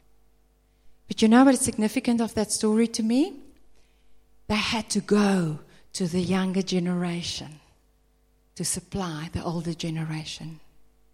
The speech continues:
When we spend time in the Word of God, there's the interaction of the purposes of generation.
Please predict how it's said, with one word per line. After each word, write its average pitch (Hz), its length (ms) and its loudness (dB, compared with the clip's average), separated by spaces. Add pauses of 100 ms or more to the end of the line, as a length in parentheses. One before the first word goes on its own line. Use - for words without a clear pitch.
(1160)
When 208 120 2
we 214 60 4
spend 208 320 2
time 240 240 4
in 233 80 6
the 208 80 4
Word 202 180 4
of 196 160 -2
God, 165 400 0 (680)
there's 196 180 4
the - 140 -2
interaction 220 880 0 (300)
of 180 100 -10
the - 80 -8
purposes 214 800 2 (260)
of - 160 -8
generation. 170 880 -2